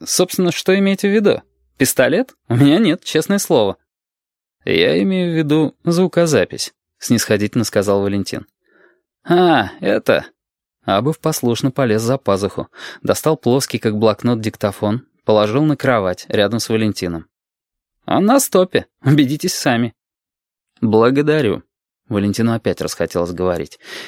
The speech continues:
и он произнёс почти через силу. «Главная ваша ошибка, что слишком большой расчёт вы делаете на страх. Даже при научной разработке индекса вербуемости необъявленных агентов фактору страха вы отводите основную роль.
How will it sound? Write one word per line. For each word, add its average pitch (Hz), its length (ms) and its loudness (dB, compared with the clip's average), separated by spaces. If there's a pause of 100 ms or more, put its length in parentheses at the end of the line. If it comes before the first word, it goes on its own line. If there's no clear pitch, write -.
(120)
и - 80 0
он 135 160 4
произнёс 120 440 0
почти - 560 -6
через 110 380 -4
силу. - 460 -4 (840)
«Главная 120 600 2
ваша 117 340 0
ошибка, - 560 -6 (360)
что - 240 -4
слишком 151 480 2
большой 131 360 2
расчёт 123 440 0
вы 123 140 4
делаете 117 440 2
на 107 140 0
страх. - 520 -6 (340)
Даже 127 340 2
при 135 160 0
научной 135 480 2
разработке 110 880 -2
индекса 120 460 2
вербуемости 113 640 2
необъявленных 113 760 2
агентов 98 640 -4 (400)
фактору 160 440 0
страха 143 420 0
вы 131 140 4
отводите 127 440 0
основную 113 540 2
роль. 95 260 0